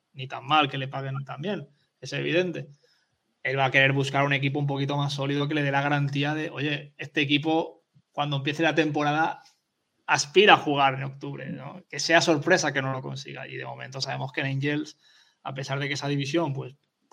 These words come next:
Houston no está como estaba el año pasado, y Texas hay que ver cómo le aguanta el, el, el, el chiringuito, alguno de Bucky, cuánto van líderes, debería, debería,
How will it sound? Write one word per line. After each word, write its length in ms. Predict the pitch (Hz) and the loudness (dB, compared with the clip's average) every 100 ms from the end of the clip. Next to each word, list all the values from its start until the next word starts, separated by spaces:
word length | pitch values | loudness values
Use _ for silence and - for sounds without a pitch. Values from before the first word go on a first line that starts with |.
| - | -6
Houston 480 | 143 139 147 143 143 | -6 -4 -4 -4 -4
no 80 | |
está 520 | 135 - - - 135 - - - _ | -6 -10 -4 0 0 -4 -20 -20 _
como 200 | - 135 | -16 -16
estaba 280 | 135 135 135 | -8 -2 -2
el 100 | 139 | -2
año 80 | 135 | -4
pasado, 420 | 139 143 147 139 - - - _ | -4 -2 -4 -6 -14 -20 -20 _
y 100 | - | -6
Texas 340 | 135 147 147 135 | 0 2 2 2
hay 120 | 147 | 2
que 120 | 147 | 2
ver 240 | 147 156 139 | 2 2 0
cómo 280 | 139 139 | -6 -4
le 80 | 139 | -4
aguanta 500 | 135 143 143 139 139 | -2 -4 -4 -4 -2
el, 460 | 139 135 135 135 135 139 _ _ _ _ _ - - _ | -2 -2 -2 -4 -6 -12 _ _ _ _ _ -20 -20 _
el, 580 | - 143 139 135 135 135 | -12 -8 -4 -2 -2 -4
el, 720 | 135 139 135 135 131 131 135 _ | -4 -4 -2 -4 -4 -8 -12 _
el 140 | - | -8
chiringuito, 380 | 135 135 143 156 | -2 0 2 2
alguno 200 | 135 139 | 0 0
de 80 | 143 | 0
Bucky, 500 | 143 143 165 175 _ _ | -2 0 -2 -2 _ _
cuánto 220 | 139 143 | -10 -4
van 160 | 139 139 | -2 -2
líderes, 420 | 147 165 180 - _ _ _ _ _ _ _ _ _ _ _ _ _ _ _ _ _ _ _ | -2 -2 -4 -10 _ _ _ _ _ _ _ _ _ _ _ _ _ _ _ _ _ _ _
debería, 600 | 165 131 135 151 135 139 | -8 -2 4 4 4 0
debería, 580 | 135 135 127 160 175 - | -2 -2 -2 -4 -6 -10